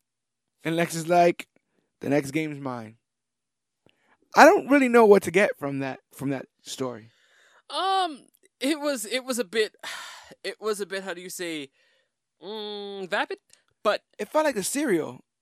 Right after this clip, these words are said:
Speaker 2: Yeah,
Speaker 1: Like,
Speaker 2: it, it
Speaker 1: just
Speaker 2: kind
Speaker 1: as something
Speaker 2: of did.
Speaker 1: that happened, it doesn't really affect anything, doesn't really bother
Speaker 2: It could have been a
Speaker 1: anything.
Speaker 2: commercial. <laughs>
Speaker 1: Yeah, like,
Speaker 2: It,
Speaker 1: very, very odd.
Speaker 2: it
Speaker 1: And then the
Speaker 2: could, it
Speaker 1: kryptonite
Speaker 2: could have been a, it
Speaker 1: chains.
Speaker 2: could have been a, how do you say, uh, not a Hasbro, but, um, those old Milton Bradley
Speaker 1: Yeah.
Speaker 2: commercials where we're selling a chess game.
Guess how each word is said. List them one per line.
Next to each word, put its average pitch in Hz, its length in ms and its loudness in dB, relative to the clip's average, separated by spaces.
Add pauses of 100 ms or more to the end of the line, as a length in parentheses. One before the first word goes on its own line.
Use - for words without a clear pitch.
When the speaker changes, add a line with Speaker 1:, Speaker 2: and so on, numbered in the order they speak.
(200)
Speaker 2:
Yeah, 185 280 0
Speaker 1:
Like, - 140 0
Speaker 2:
it, - 60 -10
it - 20 -
Speaker 1:
just - 160 0
Speaker 2:
kind 185 80 2
Speaker 1:
as 160 60 0
something 254 200 2
Speaker 2:
of 233 40 2
did. 214 60 4
Speaker 1:
that 208 40 4
happened, 214 320 2
it 196 40 -6
doesn't 196 220 2
really 196 140 0
affect 190 340 0
anything, 190 260 -8
doesn't 180 140 -6
really 175 140 -6
bother 160 300 2
Speaker 2:
It - 20 0
could - 100 2
have 160 80 -4
been 196 100 -2
a - 20 -2
Speaker 1:
anything. 160 180 -8
Speaker 2:
commercial. 135 440 -8 (120)
<laughs> - 100 -20
Speaker 1:
Yeah, 311 360 2
like, 202 240 2
Speaker 2:
It, 170 120 -6 (960)
Speaker 1:
very, 403 300 0
very 453 420 -6
odd. - 500 -2
Speaker 2:
it 180 140 -6
Speaker 1:
And 208 100 0
then 240 80 0
the 226 120 0
Speaker 2:
could, 277 140 0
it - 120 0
Speaker 1:
kryptonite 247 60 4
Speaker 2:
could 220 80 2
have 190 100 -2
been 226 120 2
a, - 40 2
it 233 260 0
Speaker 1:
chains. 226 120 -6
Speaker 2:
could 202 80 -2
have 185 80 -6
been 170 120 -4
a, 151 460 -4
how 147 60 -16
do 151 60 -12
you 151 80 -12
say, 143 240 -8
uh, 131 320 -6
not 139 220 -6
a 139 140 -6
Hasbro, 127 580 -8
but, 123 160 -8
um, 123 360 -10 (100)
those 135 200 -12
old 135 240 -10
Milton 139 380 -10
Bradley 127 460 -6
Speaker 1:
Yeah. 262 220 0
Speaker 2:
commercials 151 260 -6
where 131 120 -10
we're 131 80 -8
selling 131 300 -8
a 127 40 -8
chess 127 260 -10
game. 131 280 -16